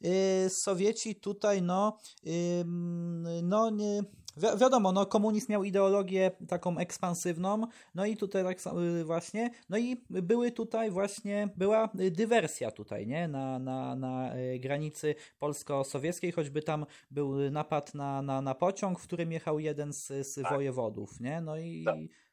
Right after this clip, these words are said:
Speaker 1: to, to
Speaker 2: Tak,
Speaker 1: był
Speaker 2: tak.
Speaker 1: taki impuls, żeby ten Korpus Ochrony Pogranicza powstał.
Speaker 2: Tak, dokładnie, dokładnie, bo tak, e, szczerze mówiąc, to tą granicę przed Korpusem Ochrony, e, Pogranicza o-, o-, ochraniała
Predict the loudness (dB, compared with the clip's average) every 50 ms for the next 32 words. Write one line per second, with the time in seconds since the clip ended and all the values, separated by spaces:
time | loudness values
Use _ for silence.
0 | _ _ _ -6 -6 -6 0 6 8 8 8 8 6 6 6 6 6 6 2 2
1 | 4 4 6 6 4 2 2 2 0 -2 -2 -2 -2 -2 -4 0 0 0 0 0
2 | 0 -4 -4 -4 -4 -4 -4 -4 -2 -2 -2 -4 -4 -4 -4 -4 -4 -4 -4 -4
3 | -4 -4 -6 -6 -8 -14 -14 -12 -12 -14 -14 _ _ _ _ _ _ _ _ _
4 | -20 -20 _ _ _ 4 6 8 8 8 4 0 0 2 4 4 4 2 0 -6
5 | -8 -8 -2 2 2 2 2 2 0 -4 -2 -2 -4 -2 0 0 0 0 -2 -6
6 | -6 -4 -4 -4 -6 -8 -10 -12 -14 -12 -10 -6 -4 -4 -2 -2 -2 -4 -4 -6
7 | -4 -4 -4 -4 -2 -2 -2 -2 -4 -4 _ -6 -4 -2 -4 -4 -4 -2 -2 -2
8 | -2 -2 -4 -6 -6 -6 -6 -6 -6 -6 -4 -2 0 0 0 0 -2 -2 -4 -4
9 | -8 -10 -8 -8 -6 -8 -8 -8 -10 -8 -6 -6 -6 -4 -2 -2 -2 -2 0 -2
10 | -4 -4 -4 -6 -8 -6 -4 -4 -2 -2 -2 -4 -6 -6 -6 -4 -2 -2 -2 0
11 | 0 0 0 0